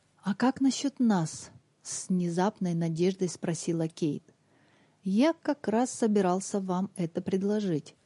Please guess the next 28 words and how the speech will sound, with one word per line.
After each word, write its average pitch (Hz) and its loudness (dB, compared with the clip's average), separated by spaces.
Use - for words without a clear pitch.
Возможно, 185 2
что - -6
вы 269 4
или 175 2
ваш 170 0
муж 254 0
окажетесь 254 -2
подходящим 208 0
донором, 156 0
и 202 4
мы, 254 6
конечно, 170 -2
как 170 -4
можно 175 0
скорее 220 2
проведём 170 -2
анализ 175 -2
на 180 -2
гистосовместимость. 185 -2
Но 196 2
я 208 4
не 285 6
советую 220 2
вам 170 -4
слишком 190 0
на 180 2
это 170 -4
рассчитывать. - -6